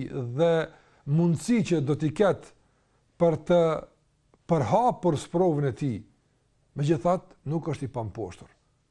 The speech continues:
Allahu xhallahu ala e dërgon një krijesë,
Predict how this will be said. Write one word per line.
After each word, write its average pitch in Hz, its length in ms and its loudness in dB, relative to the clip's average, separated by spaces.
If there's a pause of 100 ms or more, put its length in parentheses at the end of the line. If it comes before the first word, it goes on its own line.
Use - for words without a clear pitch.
(260)
Allahu 165 300 2
xhallahu 151 420 2
ala 185 240 0
e 135 80 -6
dërgon 135 480 0
një 143 160 -2
krijesë, 156 520 -2